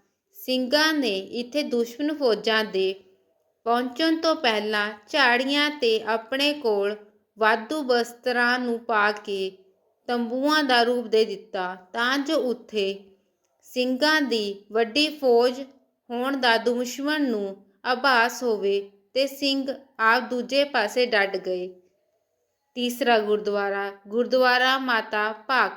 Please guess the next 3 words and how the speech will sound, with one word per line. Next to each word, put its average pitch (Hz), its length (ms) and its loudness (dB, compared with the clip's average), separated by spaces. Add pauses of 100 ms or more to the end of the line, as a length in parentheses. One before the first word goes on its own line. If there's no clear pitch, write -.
ਕੌਰ। 196 340 -2 (2750)
ਗੁਰਦੁਆਰਾ 208 760 4
ਟੁੱਟੀ 240 460 -4